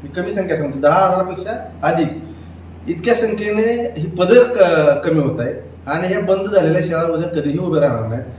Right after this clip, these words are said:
यासाठी आम्ही, अं, संविधानिक मार्गाने अर्ज, विनंत्या, मोर्चे, आंदोलन आमच्या त्या करून झाले आणि आता अखेरचा उपाय म्हणून आम्ही ह्या आठवडाभरामध्ये या संच मान्यतेच्या विरोधामध्ये, अं, माननीय उच्च न्यायालयामध्ये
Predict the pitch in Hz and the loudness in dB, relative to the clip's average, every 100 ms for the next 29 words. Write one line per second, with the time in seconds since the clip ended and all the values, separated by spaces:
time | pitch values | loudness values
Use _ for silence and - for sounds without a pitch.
0 | - - 139 165 170 165 170 165 147 156 | -18 -12 -4 -2 -2 -4 -4 -2 -2 -2
1 | 180 180 143 135 135 131 131 127 151 156 | -4 -6 -6 -4 -2 -2 -2 -2 0 0
2 | 160 170 170 165 165 160 165 147 156 160 | 2 0 0 -2 -2 -2 0 2 2 2
3 | 165 165 160 165 165 - - - 143 151 | 0 -2 -2 -2 -2 -6 -12 -8 -2 0
4 | 151 170 160 160 165 175 165 185 190 185 | 0 0 2 2 2 0 0 0 0 0
5 | 185 156 113 - - - - 135 160 160 | 2 2 2 -2 -10 -14 -8 -2 0 2
6 | - - - 208 226 220 196 156 151 139 | 4 2 4 4 6 4 4 2 2 2
7 | 143 170 - - - - 131 151 165 196 | 0 -2 -6 -12 -18 -12 -4 0 4 4
8 | - - 139 139 131 131 127 147 180 - | 2 0 2 2 0 -2 -2 -4 -4 -8
9 | - - - 147 156 180 180 190 - 185 | -14 -18 -6 -2 0 -2 -2 -2 0 0
10 | 156 143 139 147 151 156 156 135 151 156 | 0 0 0 -2 0 0 0 0 2 2
11 | 131 113 120 151 - - - - - - | 2 0 -2 -4 -8 -14 -16 -18 -14 -6
12 | 123 123 123 123 123 123 - - - - | -2 -2 -2 -2 -2 -4 -8 -10 -12 -14
13 | - 143 147 156 160 156 214 190 165 143 | -6 -2 0 2 2 0 2 4 6 6
14 | 139 131 127 123 156 - | 4 2 -2 -2 -4 -4